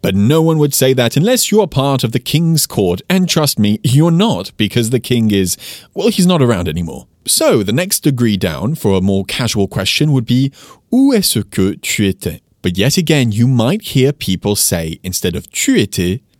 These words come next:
t'étais. "Où est-ce que t'étais?" But we're absolutely not done. In fact, the best bit is about to come.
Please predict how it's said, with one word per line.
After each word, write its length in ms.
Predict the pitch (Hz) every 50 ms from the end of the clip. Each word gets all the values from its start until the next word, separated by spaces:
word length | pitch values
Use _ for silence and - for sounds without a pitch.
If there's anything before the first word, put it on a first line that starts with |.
| _ _ _
t'étais. 460 | - 127 120 - - - 123 139 - _ _ _ - - - - _ _ _
"Où 60 | 117
est-ce 140 | 123 131 -
que 80 | - 117
t'étais?" 420 | 101 110 101 - 101 104 127 139 - _ _ _ _ _
But 160 | - 262 254
we're 180 | 254 269 262 - -
absolutely 680 | 202 - - 220 - - 240 220 214 214 208 214 202
not 260 | 190 180 175 160 175
done. 300 | - 170 156 123 101 92 92 - - _ -
In 120 | 139 139
fact, 380 | - - 143 135 139 131 - - _ _
the 100 | - 147
best 500 | 139 127 - 127 131 131 - - - _
bit 200 | - 101 101 - 110
is 100 | 98 -
about 380 | 110 98 - 95 95 95 -
to 120 | - - 95
come. 380 | - - 101 90 78 73 73